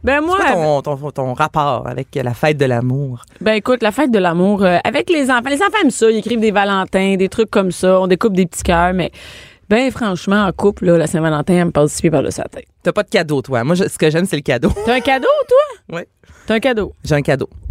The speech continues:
Speaker 1: Maman, c'est, vous autres, euh,
Speaker 2: <laughs> Avez-vous un
Speaker 1: toi, les, <laughs> toi, t'en reçois-tu un ? Les filles, recevez-vous des cadeaux à Saint-Valentin ?
Speaker 2: Nous, on se donne en général un cadeau.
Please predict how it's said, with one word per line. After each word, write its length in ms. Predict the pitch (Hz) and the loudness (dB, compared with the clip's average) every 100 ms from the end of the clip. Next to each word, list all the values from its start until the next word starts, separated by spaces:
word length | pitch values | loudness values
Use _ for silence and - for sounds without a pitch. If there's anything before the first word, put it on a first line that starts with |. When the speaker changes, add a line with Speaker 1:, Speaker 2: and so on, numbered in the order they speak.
| - | -4
Speaker 1:
Maman, 300 | - 156 226 277 | -2 -2 -2 -2
c'est, 220 | - - | -6 -10
vous 120 | 160 226 | -2 -2
autres, 160 | 294 | 0
euh, 360 | 208 185 180 180 | 0 0 0 0
Speaker 2:
<laughs> 40 | |
Avez-vous 220 | 190 170 190 | 0 -4 -4
un 100 | 240 | -2
Speaker 1:
toi, 140 | 262 370 | 0 0
les, 120 | 330 - 302 | -2 -2 -6
<laughs> 80 | - | -6
toi, 140 | 311 | -8
t'en 140 | - 262 | -2 -2
reçois-tu 260 | 254 233 | -2 -2
un ? 60 | 269 - - - 185 - | -4 -4 -8 -8 -8 -4
Les 120 | 262 | -4
filles, 160 | 262 339 | 0 -2
recevez-vous 440 | - 285 262 262 | 0 -2 -4 -6
des 140 | 277 254 | -4 -4
cadeaux 480 | - 240 220 320 349 | -2 0 2 2 2
à 120 | 214 | 0
Saint-Valentin ? 760 | - 185 190 180 170 208 262 320 151 | -4 -2 0 -2 -2 0 0 -2 -2
Speaker 2:
Nous, 100 | 208 | -2
on 60 | 240 | 0
se 60 | |
donne 180 | 190 226 | 0 0
en 100 | 180 | 0
général 360 | 151 151 151 196 | 0 0 2 0
un 80 | 180 | 0
cadeau. 480 | - 139 139 151 | -2 -2 2 2